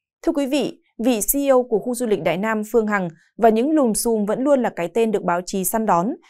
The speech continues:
mỗi khi có thêm những tình tiết mới. Vừa qua, mạng xã hội đã lan truyền hình ảnh nhiều cảnh sát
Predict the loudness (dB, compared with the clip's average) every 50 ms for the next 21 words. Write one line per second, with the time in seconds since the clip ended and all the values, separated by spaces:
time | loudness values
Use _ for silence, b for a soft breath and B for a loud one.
0 | b b b -2 -2 0 0 -2 -2 -2 -2 -4 -4 -2 -2 -4 -2 -2 -4 -6
1 | -6 -6 -4 -6 0 0 0 0 2 0 0 0 -2 -4 -8 _ _ _ _ _
2 | _ _ _ 0 2 4 2 2 2 -2 -4 -4 -6 -6 -6 -2 0 0 0 2
3 | 0 -2 -2 -2 -2 -4 -4 -4 -4 0 0 0 2 2 -2 -2 -2 -2 -2 -2
4 | -2 0 2 0 0 0 -2 -4 -4 -4 -6 -4 -6 -6